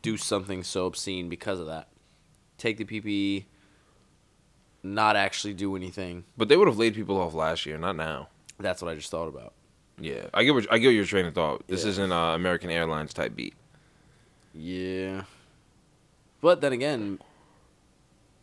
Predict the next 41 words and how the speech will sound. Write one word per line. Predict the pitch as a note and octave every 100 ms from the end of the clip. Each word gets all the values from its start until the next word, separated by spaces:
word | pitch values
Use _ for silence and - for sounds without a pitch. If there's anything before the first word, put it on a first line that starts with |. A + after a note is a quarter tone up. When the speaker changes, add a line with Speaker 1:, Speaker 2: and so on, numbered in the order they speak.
| _ _ _ _ _ _
Speaker 1:
hey, | G2
I | F2+ A2
don't | C3+
know. | D3+ _ -
I |
don't | C3
know. | C3+ -
I | G2+
don't | A#2
know. |
Maybe | G2 A2+
they | B2
saved | - - A2+ B2+
on | B2
a | A#2+
bunch | B2 B2
of |
shit | A2+ C3 - - - - -
so | -
they | G#2
could | -
have | F#2
kept | - A2+ -
those | A2+ G#2+
people. | - A2+ A2+ A2 A2 _ _ _ _ _ _ _ _ _ _ _ _ _
Speaker 2:
I | -
don't | G2+ A#2+
know. | C3
It's | G2
a | A#2+
company | D3+ C3+ B2+
with | G#2
six | - A#2
thousand | - G2 F#2 F2+ E2+ D#2 - -
people, | A2 G#2
though. | E2 D#2 D2+
If | D#2+
that's | G#2 G#2
fifteen | A#2+ - F#2
percent, | F2 - G#2+ G#2 - - _ _ _ _ _ _ _ _ _ _ _ _ _ _ _
then | F2+ E2+ E2+ E2